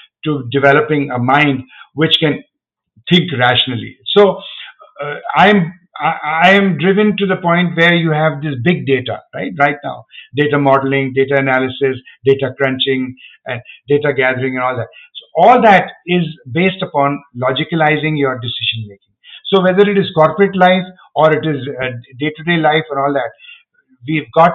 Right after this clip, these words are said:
to allow people to think in that lines,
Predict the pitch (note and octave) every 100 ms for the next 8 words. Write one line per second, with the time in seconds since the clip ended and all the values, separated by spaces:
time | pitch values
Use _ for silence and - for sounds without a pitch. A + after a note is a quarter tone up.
0 | - G3+ F#3+ C3+ C#3+ E3 E3 E3 D3+ C#3
1 | A2 - - _ D3+ - - G#3+ G#3+ G#3
2 | - _ - D3 C3+ C3 B2+ G#2+ G2+ G2